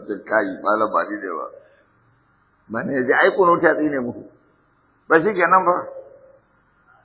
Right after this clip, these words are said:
Wannan koke-koke da aka shi kenan an biya ni. Yanzu sai a nemo wanda zai zo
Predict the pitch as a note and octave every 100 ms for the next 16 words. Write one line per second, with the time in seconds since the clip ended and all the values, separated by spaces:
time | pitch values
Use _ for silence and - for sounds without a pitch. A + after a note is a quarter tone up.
0 | _ _ _ _ - C#3 F#3+ F#3+ F#3 F#3
1 | - D#3+ D#3 F3+ F3 D#3 D#3+ D#3+ D3+ D3
2 | C#3 D#3+ D3 D3 D3 D3+ D3 D3+ C#3+ -
3 | - - - - _ _ _ _ _ _
4 | _ _ _ _ _ B2 D3 D#3+ F3+ F3
5 | D#3 D#3 D#3+ E3 D3+ C#3+ C3+